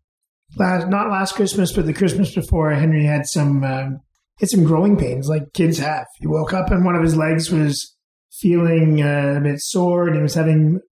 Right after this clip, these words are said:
a little bit of trouble putting weight on one of his legs, which was the beginning, initial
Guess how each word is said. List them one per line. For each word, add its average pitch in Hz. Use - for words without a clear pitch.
a 175
little 170
bit 156
of 135
trouble 156
putting 147
weight 147
on 139
one 147
of 147
his 139
legs, 143
which 175
was 165
the 170
beginning, 175
initial 156